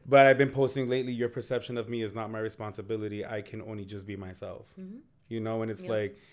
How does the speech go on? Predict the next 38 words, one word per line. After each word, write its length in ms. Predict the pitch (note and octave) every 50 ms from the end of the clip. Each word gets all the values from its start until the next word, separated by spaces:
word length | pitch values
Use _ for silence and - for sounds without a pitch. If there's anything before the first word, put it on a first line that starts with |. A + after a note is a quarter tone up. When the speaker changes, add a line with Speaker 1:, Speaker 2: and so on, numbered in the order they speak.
| _ _ _ _ _ _ _ _ _ _ _ _ _ _ _ _ _ _ _ _ -
Speaker 1:
I'm 180 | B2+ A#2+ A#2+ B2
always 240 | B2 B2+ B2 B2 A2+
gonna 140 | A#2 A#2+ A#2+
be 120 | A2+ A2+ A#2+
honest. 560 | - A2+ A2 A#2 B2 D3 F3 G3+ A#3+ F3 -
I'm 100 | C#3 B2
always, 280 | A#2+ B2 B2 B2 A#2 A#2 -
and 180 | - B2+ A#2+ A#2+
that 260 | B2 B2+ C3 - -
looks 280 | C3 C3+ D3+ D3 C3 A#2+
different. 360 | D#3+ F#3 F#3 - B2 A2 G#2+
That 140 | G#2+ G#2 A2
looks 320 | A#2 A2+ A2 - - - D#2+
aggressive. 720 | G2+ A2+ G2+ A#2+ A#2 A#2 B2 A#2 - C#3+ C#3+ D3 C#3+ C3 B2
That 220 | B2+ A#2+ G#2+ A#2+
looks 440 | B2+ B2 A#2+ A2+ - - - - -
nice. 600 | B2 C3+ C3 C3 C3+ C#3+ D3+ D#3 D3+ D#3 D3 -
That 200 | - B2+ A2 A2+
looks 340 | C3 B2+ B2 A#2 - - -
whatever 360 | A2+ A#2+ A#2 A#2+ B2 A#2 A#2+
it 160 | B2 B2 B2
may 180 | A#2+ A#2+ A#2 A2+
be. 200 | A2 A#2+ C#3 C#3+
But, 220 | A#2+ G#2+ G#2 G#2 G2+ F3 F#3 F3+ - - - - - - - - -
Speaker 2:
Yeah. 260 | - B2 A2+ A2 G#2+ G#2
Speaker 1:
um, 340 | G2+ F#2+ F#2+ F#2+ G#2+ A2+ A2+ - _ _ _
but 120 | - A#2+
as 120 | C3 B2 B2
far 180 | - D3 D#3
as 160 | F3+ F#3+ E3 C#3+
this 220 | D#3+ D#3+ D3+ -
season, 680 | - - C3+ C3+ C3+ C3+ B2+ D3 D3 C#3+ C3+ C3+ B2 A2+
what 180 | A#2+ C3 C3 C3
would 160 | C3+ C#3 C3
you 80 | C#3 C#3
say 340 | C3 - - B2 A#2+ A#2+ A#2+
is 380 | A#2 B2+ A#2+ A#2 A2+ A2 A2 A2+
your, 280 | A2 A2 A2+ A2 -